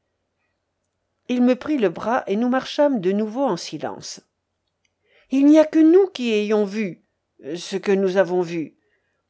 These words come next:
Il n'y a encore que nous qui sachions ce que nous savons. Tout le monde ignore que la succession du royaume est ouverte.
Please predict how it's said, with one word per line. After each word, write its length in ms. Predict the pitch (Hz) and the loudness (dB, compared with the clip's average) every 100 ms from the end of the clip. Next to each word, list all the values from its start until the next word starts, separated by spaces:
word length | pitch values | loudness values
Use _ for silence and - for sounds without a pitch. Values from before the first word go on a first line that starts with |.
| _ | _
Il 180 | 214 233 | -4 0
n'y 100 | 269 | 2
a 60 | 285 | 2
encore 320 | 277 302 294 | 2 0 0
que 100 | 294 | 0
nous 220 | 285 339 | 2 2
qui 160 | 349 277 | 0 -4
sachions 600 | - 302 294 320 220 202 _ | -2 -2 0 -2 -2 -6 _
ce 160 | - | -12
que 160 | 202 214 | -8 -4
nous 180 | 208 196 | -2 -4
savons. 440 | - 180 160 127 _ _ _ _ _ _ _ _ | -4 -6 -4 -8 _ _ _ _ _ _ _ _
Tout 140 | - 254 | -4 0
le 80 | |
monde 300 | 247 285 294 | 2 4 2
ignore 460 | 269 269 311 294 - | 2 0 2 0 -2
que 80 | 208 | -2
la 160 | 196 | 0
succession 560 | 196 208 - 214 - 233 | -2 -6 -14 -14 -8 -6
du 120 | 208 | -4
royaume 420 | 220 214 214 214 | -2 -2 0 -2
est 140 | 214 208 | -4 -8
ouverte. 480 | 196 180 147 - | -6 -4 -4 -8